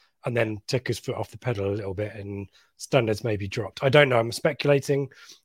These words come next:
I'm sad about it because you saw on the evening, opening day of the season, the assist for Bonne in the final minutes against Morecambe, that he's a useful player. But I don't think any of us are surprised,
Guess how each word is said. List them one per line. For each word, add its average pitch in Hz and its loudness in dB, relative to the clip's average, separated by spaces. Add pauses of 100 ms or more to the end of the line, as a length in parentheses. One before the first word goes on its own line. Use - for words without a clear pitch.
(240)
I'm 160 0
sad 123 6
about 120 6
it 135 -2
because 123 -2
you 123 -2
saw 131 4
on 117 0
the 117 -4
evening, 139 0
opening 131 -2
day 117 -4
of - -14
the 120 -2
season, 117 0
the 110 -2
assist - -4
for 110 -8
Bonne 104 -2 (320)
in 117 -12
the 104 -10
final 113 -4
minutes 113 -8
against 110 -8
Morecambe, 110 -2
that 107 0
he's 104 -2
a 127 -2
useful 113 -2
player. 101 2 (500)
But 120 6 (320)
I 117 -6
don't 113 -2
think 113 -4
any 123 -2
of 107 -4
us 107 -6
are 110 -6
surprised, 113 -2